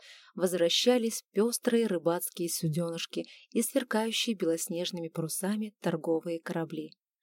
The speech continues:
Весенний туман отступал, рассеивался точно дым после фейерверков, и лишь ветер, по-летнему теплый,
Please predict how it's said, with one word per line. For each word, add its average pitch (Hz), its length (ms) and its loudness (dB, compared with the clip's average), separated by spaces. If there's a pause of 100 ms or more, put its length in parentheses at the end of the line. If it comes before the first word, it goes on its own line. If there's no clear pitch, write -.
(420)
Весенний 190 600 2
туман 180 420 0
отступал, 180 680 -4 (320)
рассеивался 208 960 0
точно 190 440 0
дым 202 400 2
после 180 280 -4
фейерверков, 170 760 -2 (400)
и 196 120 2
лишь 175 320 0
ветер, 196 480 0 (260)
по-летнему 226 600 0
теплый, 170 580 -4